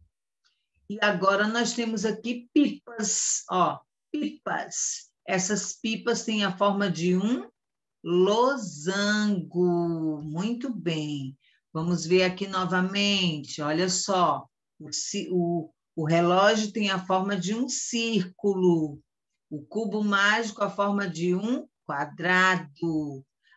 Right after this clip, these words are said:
A caixa, a forma de um retângulo. A placa, a forma de um triângulo. E as pipas, a forma de um losango.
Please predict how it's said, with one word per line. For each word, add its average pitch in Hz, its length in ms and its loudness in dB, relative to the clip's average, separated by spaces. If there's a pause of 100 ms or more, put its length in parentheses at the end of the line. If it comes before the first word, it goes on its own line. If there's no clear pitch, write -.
A 139 160 -18 (100)
caixa, 196 600 2
a 175 40 0
forma 185 400 0
de 156 300 -2
um 240 320 -2 (300)
retângulo. 190 1400 0 (300)
A - 160 -18
placa, 196 520 0
a 175 40 -4
forma 175 420 -2
de 156 300 -4
um 240 320 0 (320)
triângulo. 180 1300 0 (440)
E 277 40 4
as 226 320 2
pipas, 202 480 -4
a 185 160 -2
forma 185 300 -2
de 160 300 -2
um 226 240 -2 (140)
losango. 170 2000 0